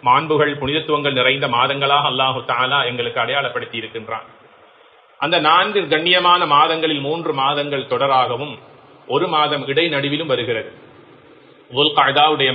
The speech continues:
மாதம், துல்ஹிஜ்ஜாவுடைய மாதம், முஹர்ரமுடைய மாதம், மூன்று மாதங்கள் தொடராக வருகின்ற புனிதமான மாதங்கள்.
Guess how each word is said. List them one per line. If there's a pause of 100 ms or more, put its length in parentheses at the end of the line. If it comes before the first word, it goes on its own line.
மாதம், (880)
துல்ஹிஜ்ஜாவுடைய (100)
மாதம், (840)
முஹர்ரமுடைய (100)
மாதம், (240)
மூன்று
மாதங்கள் (220)
தொடராக
வருகின்ற
புனிதமான
மாதங்கள்.